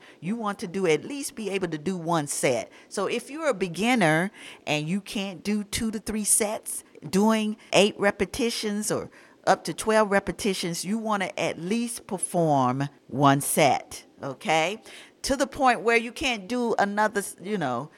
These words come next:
you can't do, you can't do anymore, okay? You wanna perform one set of each exercise to a point of fatigue, okay? You wanna perform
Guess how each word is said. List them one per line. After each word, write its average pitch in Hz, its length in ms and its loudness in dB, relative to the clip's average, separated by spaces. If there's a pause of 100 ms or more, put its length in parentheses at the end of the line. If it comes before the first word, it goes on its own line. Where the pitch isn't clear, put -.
you 180 120 -8
can't 208 300 0
do, 196 440 -2 (100)
you 147 100 -10
can't 214 240 -2
do 214 160 4
anymore, 170 600 0 (320)
okay? 151 340 2 (240)
You 170 240 -6
wanna 170 180 0
perform 202 380 -2
one 180 140 -2
set 180 200 -2
of 160 80 -2
each 160 220 -10
exercise 156 800 -8
to 240 320 -10
a 170 160 -4
point 165 500 -8
of 139 160 -8
fatigue, - 640 -6 (300)
okay? 156 480 -2 (260)
You 185 160 0
wanna 208 240 6
perform 247 680 4